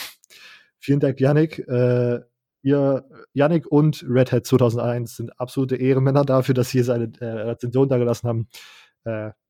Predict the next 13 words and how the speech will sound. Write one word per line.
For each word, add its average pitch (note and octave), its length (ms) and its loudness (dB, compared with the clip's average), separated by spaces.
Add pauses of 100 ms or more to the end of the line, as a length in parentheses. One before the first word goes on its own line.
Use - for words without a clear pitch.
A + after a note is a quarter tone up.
(140)
das - 120 -18
könnt C3 160 0
ihr B2+ 100 2
auch C3 160 0
machen, B2+ 480 -2
wenn B2+ 240 0
ihr, A#2+ 600 -2 (120)
äh, A2 280 -6
ein A#2 460 -6
Apple-Produkt A2+ 600 -8
habt, - 300 -8
dann A#2 260 -8 (520)
einfach A#2 360 -6